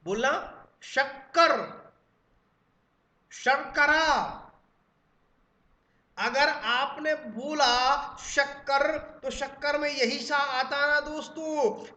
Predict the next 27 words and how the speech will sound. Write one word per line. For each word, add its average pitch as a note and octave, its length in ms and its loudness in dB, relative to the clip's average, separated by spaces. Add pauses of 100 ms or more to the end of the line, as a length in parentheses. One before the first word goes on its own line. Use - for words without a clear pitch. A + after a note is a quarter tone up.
और A#3 80 -4
इस - 260 -10
सा B3+ 260 2
को D4+ 220 -6
बोलते C#4+ 460 -8
समय D4 260 0
जीभ A#3 480 -8
कहाँ B3+ 220 0
लगी D4 280 -4
थी? C4+ 640 -6
इस - 220 -10
सा C4 320 0
को D#4 140 -2
बोलते D4 400 -6
समय C#4+ 300 -2
जीभ C4+ 280 -8
तालू C4+ 500 -2
पर D4 200 -2
लगी D4 260 -4
थी। D4 240 -12
और - 180 -4
कौन C#4 200 0
से D#4 120 -6
तालू D4+ 380 0
पर? D4+ 300 -4
खुरदुरे D4 460 0
पर। C3+ 480 -4